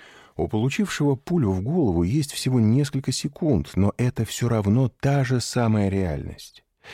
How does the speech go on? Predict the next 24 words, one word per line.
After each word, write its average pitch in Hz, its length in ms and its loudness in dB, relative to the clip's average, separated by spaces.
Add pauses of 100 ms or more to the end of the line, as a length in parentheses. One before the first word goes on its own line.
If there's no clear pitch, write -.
(140)
Если 120 400 2
вы 120 160 4
прожили 104 480 2
жизнь 92 400 2
в 82 60 2
осознанности, 85 960 -2 (340)
то 95 200 4
вполне 92 380 2
вероятно, 82 600 0
что 78 220 -4
сможете 78 600 -2 (160)
сохранить 90 640 0
ее 92 220 2
даже 85 280 2
в - 80 -12
последний 80 600 0
момент 73 380 0
жизни. 82 500 -6 (400)
Поскольку 92 460 0
он 82 100 2
неизбежен, 80 640 -2 (340)
вам 110 320 2
необходимо 110 720 2
создать 95 640 -4